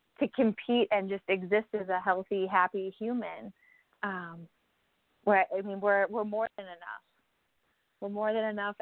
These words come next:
as, as we are. And if you eat right, train hard, we're all capable of a lot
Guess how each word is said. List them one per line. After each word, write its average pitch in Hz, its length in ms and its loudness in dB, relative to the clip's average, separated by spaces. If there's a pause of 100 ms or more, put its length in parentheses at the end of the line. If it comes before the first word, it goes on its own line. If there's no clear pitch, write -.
as, 202 220 -4 (280)
as 196 220 -4
we 190 140 -4
are. 170 320 -2 (680)
And 190 120 -10
if 185 120 -10
you 202 200 -2
eat 226 200 4
right, 208 320 2 (320)
train 208 240 -2
hard, 190 460 -4 (2000)
we're 196 80 2
all 185 120 4
capable 185 440 -10
of 175 80 -12
a 175 40 -14
lot 104 360 -10